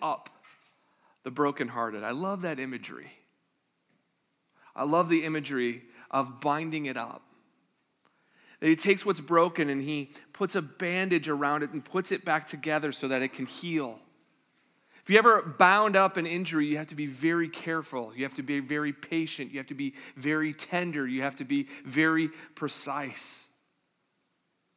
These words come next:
And Jesus is all of those things.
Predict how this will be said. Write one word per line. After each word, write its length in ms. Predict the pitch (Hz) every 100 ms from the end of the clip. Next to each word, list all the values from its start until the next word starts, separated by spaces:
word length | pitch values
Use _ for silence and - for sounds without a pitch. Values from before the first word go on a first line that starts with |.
| _ _ _ _ _ _ _ _ _ _
And 160 | 127 123
Jesus 600 | 120 156 165 156 143 -
is 100 | 117
all 300 | - 135 135
of 160 | 120 110
those 260 | 110 101
things. 640 | - 104 110 - - -